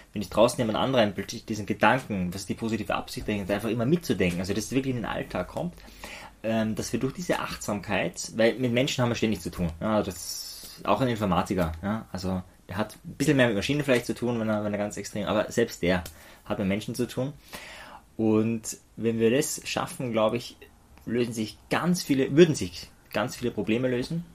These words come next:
ja, ganz viele Konflikte lösen. Und dann, glaub ich, hätten wir auch einen, dann wär auch das, das, die Probleme, die in der Welt haben, und da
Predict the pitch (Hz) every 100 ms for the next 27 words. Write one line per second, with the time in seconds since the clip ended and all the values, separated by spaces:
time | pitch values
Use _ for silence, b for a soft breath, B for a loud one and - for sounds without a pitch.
0 | - 113 135 - - 107 - 107 101 98
1 | 101 87 135 - 131 123 131 151 - B
2 | B B B - 110 110 110 - - 107
3 | 113 110 107 117 120 101 82 - 104 95
4 | 98 95 92 104 98 - 101 95 - -
5 | - 92 87 - - - - - 85 104
6 | 120 104 95 90 98 - 92 104 101 90
7 | 90 87